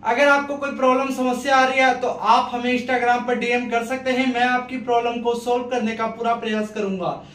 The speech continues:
और ये paid service रहेंगी, इस बात का आपको ध्यान रखना है। अगर आपके Facebook से related कोई भी problem है, content को लेकर problem है या monetize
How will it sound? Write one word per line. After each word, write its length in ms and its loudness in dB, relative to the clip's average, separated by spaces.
और 260 4
ये 220 2
paid 220 2
service 460 -2
रहेंगी, 400 0
इस 160 -4
बात 260 2
का 80 4
आपको 200 2
ध्यान 260 0
रखना 220 0
है। 180 0
अगर 140 0
आपके 420 2
Facebook 340 -2
से 140 -4
related 420 -2
कोई 180 6
भी 200 0
problem 400 4
है, 120 2
content 480 4
को 80 2
लेकर 340 4
problem 380 2
है 340 2
या 120 6
monetize 880 -2